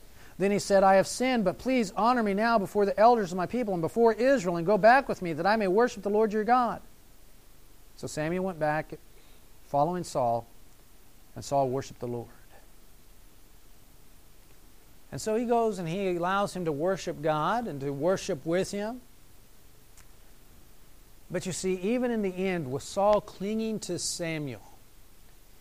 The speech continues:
he's rejecting what God has said. That's why Saul, Samuel tells Saul,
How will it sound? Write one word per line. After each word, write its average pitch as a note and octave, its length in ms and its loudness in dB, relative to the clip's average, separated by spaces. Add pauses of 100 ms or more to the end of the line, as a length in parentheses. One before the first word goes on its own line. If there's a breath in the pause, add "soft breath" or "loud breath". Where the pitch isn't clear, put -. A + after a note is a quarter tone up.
he's F3+ 240 0
rejecting E3+ 800 -2
what E3 180 -6
God E3+ 300 -4
has D#3+ 140 -14
said. A#3+ 260 -4
That's D#3 240 -6
why F#3 180 4
Saul, G3 560 -2
Samuel F#3+ 420 -4
tells C4 360 -2
Saul, G#2 340 -6